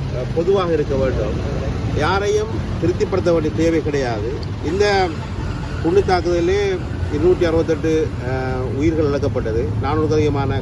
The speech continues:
காயங்கள் ஏற்பட்டது. இதை வைத்து இன்னமும் அரசு செய்யாமல் உண்மையான குற்றவாளிகள் கண்டறியப்பட வேண்டும் என்பதிலே நாம் உறுதியாக இருக்கிறோம். அந்த அடிப்படையில் இப்படியான எம்மை போன்றவங்களை நான் ரெண்டாயிரத்தி பதினைந்துலேருந்து இருபதாம் ஆண்டு வரைக்கும் சிறைச்சாலையில் இருந்தேன்.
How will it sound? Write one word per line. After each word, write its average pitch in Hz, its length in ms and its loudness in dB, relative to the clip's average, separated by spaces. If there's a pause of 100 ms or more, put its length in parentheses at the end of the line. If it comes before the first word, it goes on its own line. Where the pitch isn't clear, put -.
காயங்கள் 139 340 0
ஏற்பட்டது. - 680 -2 (360)
இதை 196 180 6
வைத்து 208 260 2
இன்னமும் 196 300 2
அரசு 160 340 2
செய்யாமல் 156 440 0 (100)
உண்மையான 220 420 2
குற்றவாளிகள் 170 720 0 (180)
கண்டறியப்பட 147 580 0
வேண்டும் 151 240 0
என்பதிலே 135 480 0
நாம் 135 200 -4 (160)
உறுதியாக 131 340 0
இருக்கிறோம். 135 280 -4 (460)
அந்த 180 180 4
அடிப்படையில் 190 380 4
இப்படியான 196 720 2 (200)
எம்மை 175 260 0
போன்றவங்களை 170 640 -2
நான் 170 160 -2
ரெண்டாயிரத்தி 165 400 -2
பதினைந்துலேருந்து 160 500 -2
இருபதாம் 160 280 -2
ஆண்டு 147 120 -4
வரைக்கும் 143 300 -2 (160)
சிறைச்சாலையில் 151 500 0
இருந்தேன். 113 400 -4